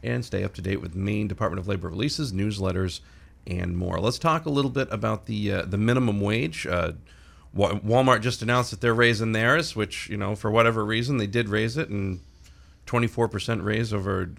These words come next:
what the minimum wage was, and a lot of different bills, uh, some of them being sponsored by cities. I know down in Portland, they're, they're working to work on one, and I know Bangor's thinking about doing something as well.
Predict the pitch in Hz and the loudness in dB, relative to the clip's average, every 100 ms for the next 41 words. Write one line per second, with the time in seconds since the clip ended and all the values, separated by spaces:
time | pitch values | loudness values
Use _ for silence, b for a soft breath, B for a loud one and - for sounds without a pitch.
0 | 76 104 - 104 117 117 101 95 - 101 | -6 -6 -4 -2 0 0 -2 -4 -2 -2
1 | 101 92 101 127 117 98 - - - - | -2 0 0 0 -2 -4 -6 -20 -12 4
2 | 110 127 139 117 135 107 131 143 135 113 | 6 6 4 0 0 6 6 6 2 0
3 | 107 92 87 76 - 117 120 120 110 107 | 2 2 -2 -6 -2 0 0 0 2 0
4 | 95 110 113 - 98 98 - 120 127 113 | 0 -2 -2 -2 -2 0 0 0 0 0
5 | 101 98 95 95 92 - 113 113 117 110 | 0 0 0 -2 -2 0 0 0 0 0
6 | 80 107 107 110 117 107 104 107 113 110 | 0 -2 -2 -2 -2 -4 -4 -2 -2 0
7 | 117 110 113 117 104 87 b b - 92 | 0 0 2 2 0 -4 b b -4 0
8 | 87 78 104 117 117 120 - 120 113 113 | 0 2 2 4 4 4 2 -4 -2 0
9 | 113 110 113 110 113 110 110 107 101 113 | 0 0 -2 -2 -4 -2 -2 -2 0 2
10 | 113 | 0